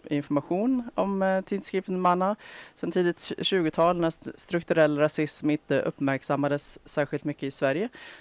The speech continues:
fick Mana sin antirasistiska profil, från medverkande aktivister som ville belysa att rasism är mer än de enskilda handlingarna, våldet och glåporden. Rasism är också de ojämlika mönster som uppstår av samhälleliga strukturer och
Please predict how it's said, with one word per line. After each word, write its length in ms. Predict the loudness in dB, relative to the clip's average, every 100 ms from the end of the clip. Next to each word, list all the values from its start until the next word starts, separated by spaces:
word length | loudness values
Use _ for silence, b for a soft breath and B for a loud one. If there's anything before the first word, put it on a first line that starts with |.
| B
fick 180 | -2
Mana 260 | 2 2 2
sin 380 | 2 2 2 0
antirasistiska 880 | 0 -2 -2 -2 -2 -6 -10 -6 -4
profil, 640 | -2 -4 0 0 0 -4 -8 B B B B -6
från 420 | 2 4 4 2
medverkande 680 | 2 2 2 2 2 0 0
aktivister 580 | -2 -2 -4 -4 -2 -2
som 180 | -2 -4
ville 180 | -4
belysa 580 | -2 -2 -2 -4 -4 -2
att 240 | -2 -4 -4
rasism 540 | -6 -4 -8 -8 -8 -2
är 200 | 0 0
mer 360 | 2 2 2
än 120 | 2 0
de 160 | -4
enskilda 800 | -4 -4 -4 -6 -4 -2 0 0
handlingarna, 600 | 0 0 0 0 0 0
våldet 460 | 0 -2 -2 -4 -4
och 140 | -6
glåporden. 960 | -8 -8 -4 -2 -4 -4 -4 -2 -2 -2 -10 B B B B
Rasism 420 | -4 -4 -2 0
är 60 |
också 540 | 0 0 -2 2 4 2
de 180 | 0 0
ojämlika 600 | 0 0 0 -2 -2 -2
mönster 500 | 2 2 0 -2 -4
som 160 | -2 -6
uppstår 420 | -8 -4 -2 0
av 240 | 0 -2
samhälleliga 1300 | -2 -4 -2 -4 -6 -4 -4 -6 -12 -14 -6 -2 -2
strukturer 720 | -4 -8 -8 -6 -4 -2 -2
och 320 | -4 -8 -18